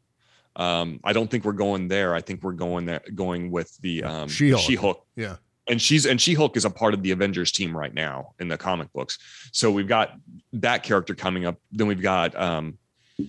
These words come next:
Speaker 1: oh, um, Ms. Marvel coming up in
Speaker 2: Mm-hmm.
Speaker 1: the, in the T V shows. And th-, I'm really curious about where, um,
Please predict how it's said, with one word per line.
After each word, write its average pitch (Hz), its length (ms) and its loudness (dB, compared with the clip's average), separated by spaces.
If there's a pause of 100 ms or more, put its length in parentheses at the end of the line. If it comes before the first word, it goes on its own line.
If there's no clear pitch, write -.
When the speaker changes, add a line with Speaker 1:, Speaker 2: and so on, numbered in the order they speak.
(760)
Speaker 1:
oh, 87 480 2
um, 82 440 -4
Ms. 107 220 2
Marvel 107 280 4
coming 101 340 2
up 104 220 0 (420)
in 123 140 -2
Speaker 2:
Mm-hmm. 123 160 2
Speaker 1:
the, 110 200 -2
in 104 60 -2
the 95 80 0
T 110 160 0
V 107 140 2
shows. 90 400 2 (400)
And 107 420 2
th-, 135 400 -4 (140)
I'm 131 240 2
really 165 240 4
curious 156 360 -2
about 110 320 -2
where, 107 580 2 (600)
um, 82 380 -4